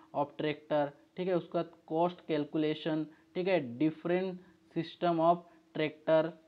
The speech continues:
powers, tiller, ठीक है, जो power tiller होते हैं and its attachment, ठीक है, ये सारे चीज़ आपको इस engineering के अंतर्गत देखना है।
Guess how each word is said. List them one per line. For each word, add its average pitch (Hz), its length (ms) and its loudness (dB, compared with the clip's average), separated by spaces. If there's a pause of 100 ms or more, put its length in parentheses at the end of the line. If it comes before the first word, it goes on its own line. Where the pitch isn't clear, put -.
(360)
powers, 151 500 6 (460)
tiller, 160 560 6 (380)
ठीक 185 100 -2
है, 185 60 2
जो 165 120 2
power 147 300 4
tiller 160 300 2
होते 156 240 0
हैं 147 340 -2 (320)
and 165 300 2
its - 300 -6
attachment, 135 680 -2
ठीक 180 120 -2
है, 220 160 -2
ये 147 60 -4
सारे 143 320 0
चीज़ 147 200 -6 (160)
आपको 156 300 -2
इस 117 100 -8 (200)
engineering 143 360 0
के 156 100 -2
अंतर्गत 143 360 -2
देखना 139 300 -4
है। 143 120 -6